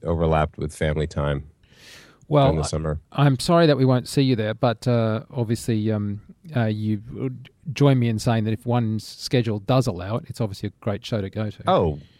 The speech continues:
Speaker 1: very inspirational. Yeah,
Speaker 2: Um,
Speaker 1: I miss it when I don't go.
Speaker 2: So on that score, that's what I'm up to. Uh, Mark, what are you up to at the moment? Where can people follow you and see what you're doing?
Speaker 1: Oh, okay. Uh, I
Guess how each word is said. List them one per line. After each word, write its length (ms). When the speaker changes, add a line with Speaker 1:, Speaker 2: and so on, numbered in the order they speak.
Speaker 1:
very 240
inspirational. 760
Yeah, 140
Speaker 2:
Um, 200
Speaker 1:
I 80
miss 300
it 140
when 120
I 60
don't 160
go. 200
Speaker 2:
So 500
on 160
that 220
score, 280
that's 200
what 80
I'm 240
up 200
to. 380
Uh, 80
Mark, 240
what 100
are 40
you 80
up 80
to 100
at 60
the 60
moment? 260
Where 120
can 120
people 240
follow 300
you 180
and 140
see 100
what 140
you're 100
doing? 280
Speaker 1:
Oh, 480
okay. 440
Uh, 460
I 220